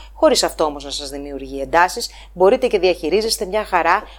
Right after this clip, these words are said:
όλα τα, όλες τις ευθύνες που έχετε μέσα στην καθημερινότητα και το πρόγραμμά σας, με αποτέλεσμα να μένει και ο ελεύθερος χρόνος για να ικανοποιήσετε και τις υπόλοιπες ανάγκες του εαυτού σας. Τώρα, η επικοινωνία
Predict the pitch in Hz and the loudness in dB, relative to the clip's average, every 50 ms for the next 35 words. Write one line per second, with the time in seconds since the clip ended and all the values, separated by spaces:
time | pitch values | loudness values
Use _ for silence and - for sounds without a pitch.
0 | - - - - 196 220 262 262 233 208 180 180 - 175 165 160 160 151 151 151 | -20 -6 2 6 8 8 8 8 6 4 2 0 0 0 0 0 0 -2 -4 -4
1 | 147 - - 196 214 220 196 - - - - 160 - - 160 151 143 139 - - | -4 0 2 2 2 2 0 -2 -4 -6 -6 -6 -8 -12 -12 -12 -12 -14 -4 0
2 | 175 160 147 143 139 143 139 147 143 143 139 - 156 147 143 - 143 143 143 135 | 0 0 0 -2 -6 -6 -8 -8 -10 -12 -12 -10 -8 -8 -8 -8 -8 -8 -8 -8
3 | 151 147 - 143 - 143 147 - - 156 139 139 135 135 160 190 214 - 240 226 | -6 -8 -8 -8 -8 -10 -10 -6 -6 -6 -4 -6 -6 -2 -2 -2 0 0 -2 -4
4 | - - - - - - 311 302 277 226 196 - 214 240 226 226 233 220 202 185 | -4 -8 -16 -20 -8 -4 -2 0 2 2 2 2 2 0 0 -2 -2 -2 0 0
5 | 185 196 202 196 - 190 165 156 175 175 - 185 160 147 - - 160 170 175 185 | 0 0 0 0 0 0 0 2 0 0 0 -2 -4 -4 -4 0 2 2 4 2
6 | 196 208 - - - - - - - 202 214 208 208 196 180 - 185 175 170 - | 0 -4 -6 -10 -14 -18 -20 -8 0 0 2 2 2 0 2 2 0 0 0 -2
7 | - 156 185 196 - 220 196 190 180 - - - - - 170 180 175 - 170 - | -2 0 0 0 0 0 0 -2 -2 -2 -6 -4 0 0 0 0 0 -2 -2 -2
8 | 165 156 156 165 165 175 - - - - - - - 190 180 165 151 143 - - | 0 0 0 0 0 -4 -6 -8 -12 -16 -20 -2 4 6 8 8 6 4 2 -2
9 | - 147 131 - 135 117 - - - - - - - - - - 349 349 311 247 | -4 -4 -2 -4 -4 -6 -8 -10 -12 -16 -20 -20 -20 -20 0 4 6 8 8 8
10 | 208 202 196 - - 226 220 220 220 214 214 214 214 208 208 190 - - - - | 6 6 4 4 2 -2 -6 -4 -4 -4 -4 -4 -4 -4 -4 -6 -6 -6 -8 -2
11 | - 247 247 294 262 - 277 254 262 262 254 254 254 277 269 247 226 190 170 165 | -2 0 -2 -2 -2 -2 -2 0 2 0 0 0 2 2 4 4 4 4 2 0
12 | 170 | -2